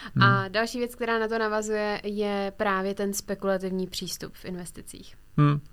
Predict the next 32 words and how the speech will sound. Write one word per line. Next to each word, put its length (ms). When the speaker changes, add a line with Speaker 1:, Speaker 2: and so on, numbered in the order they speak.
Speaker 2:
A, 760
no, 300
skoro 500
je 140
to 120
vlastně 320
jako 340
spekulativní 720
přístup 360
k 80
investicím, 580
no, 200
nebo 160
v 80
investicích. 680
A, 140
to 80
je 40
spíš 180
spekulativní 500
přístup 340
ve 40
Speaker 1:
Ve 40
Speaker 2:
spekulacích, 580
<laughs> 0
Speaker 1:
spekulacích, 300
Speaker 2:
než 80
v 120
investicích. 420
Speaker 1:
tak, 40
no, 40
jasně. 220